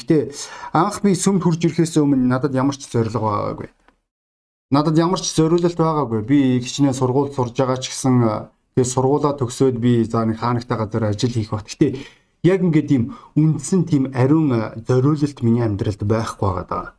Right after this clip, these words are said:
А, тэгвэл, а, Бурхан дотор аврагдсны дараа Бурхан миний амьдралд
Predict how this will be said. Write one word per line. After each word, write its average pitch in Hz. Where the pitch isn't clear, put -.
А, 113
тэгвэл, 175
а, 123
Бурхан 127
дотор 165
аврагдсны 143
дараа 127
Бурхан 131
миний 151
амьдралд 110